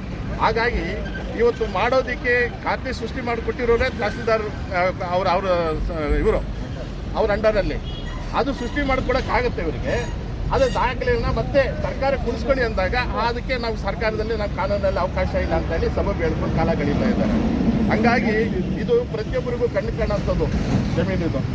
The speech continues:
ಸರ್ಕಾರಿ ಜಮೀನನ್ನ, ಹಕ್ಕುದಾರಿ ತೋಪನ್ನ ಯಾರು ಕೂಡ ಪರಭಾರಿ ಮಾಡ್ಲಿಕ್ಕೆ ಅವಕಾಶ ಇಲ್ಲ, ಕಾನೂನಲ್ಲಿ ಅವಕಾಶ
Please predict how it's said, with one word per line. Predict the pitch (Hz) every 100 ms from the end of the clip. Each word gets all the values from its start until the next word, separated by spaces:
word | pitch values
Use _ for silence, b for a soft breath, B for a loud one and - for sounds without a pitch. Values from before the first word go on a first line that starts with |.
| - - -
ಸರ್ಕಾರಿ | - 226 240 233
ಜಮೀನನ್ನ, | 214 214 214 202 233 175
ಹಕ್ಕುದಾರಿ | 175 220 226 220 -
ತೋಪನ್ನ | 202 180 208 220 165
ಯಾರು | 190 233 -
ಕೂಡ | 220 226
ಪರಭಾರಿ | 185 202 208 190
ಮಾಡ್ಲಿಕ್ಕೆ | 180 185 180 247 220 - 165
ಅವಕಾಶ | 208 214 202 185
ಇಲ್ಲ, | 180 165
ಕಾನೂನಲ್ಲಿ | 165 196 190 185 208 175
ಅವಕಾಶ | 180 175